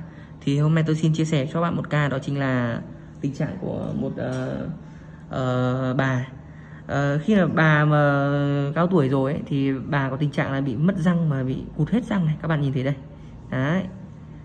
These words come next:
Trong quá khứ là không biết là bà ăn uống thế nào, nhưng mà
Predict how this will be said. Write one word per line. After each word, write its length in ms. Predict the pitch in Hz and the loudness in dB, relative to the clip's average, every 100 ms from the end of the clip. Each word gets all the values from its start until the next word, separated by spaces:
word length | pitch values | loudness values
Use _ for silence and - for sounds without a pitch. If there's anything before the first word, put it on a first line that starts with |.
| - - - | -16 -16 -2
Trong 140 | 160 | 0
quá 100 | 160 | 0
khứ 280 | 131 135 131 | -2 0 2
là 340 | 147 139 135 135 - - - | 2 0 0 -4 -6 -8 -2
không 140 | 185 | 2
biết 140 | 196 | 4
là 180 | 202 143 147 | 4 0 0
bà 80 | 131 | 0
ăn 220 | 156 151 | 2 0
uống 100 | 131 | 0
thế 100 | 131 | -2
nào, 220 | 143 135 | 0 0
nhưng 160 | 139 143 | 0 0
mà 400 | 135 135 123 | 0 0 -2